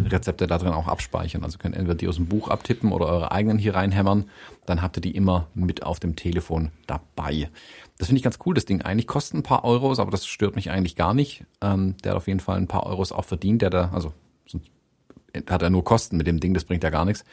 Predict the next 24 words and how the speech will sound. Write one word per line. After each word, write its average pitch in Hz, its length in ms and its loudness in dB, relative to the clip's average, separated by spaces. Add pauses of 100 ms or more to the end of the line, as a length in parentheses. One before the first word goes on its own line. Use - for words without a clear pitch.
(400)
Deswegen, 85 540 -2 (100)
ähm, 82 380 -6 (400)
haut 90 160 0
dem 87 120 0
da 85 100 0
gern 92 180 2
mal 90 100 2
ein 82 60 -2
paar 78 160 -2
Euros 85 300 0
hin. 95 220 2 (840)
Die 85 100 0
taugt - 320 -2
eigentlich 87 360 -2
ganz 82 260 -2
gut. 104 180 2
Ich - 60 -2
habe 95 80 2
es 101 60 -8
jetzt - 100 -12
bei 95 80 4
mir 98 180 6
auch 127 140 6
drauf, 113 300 6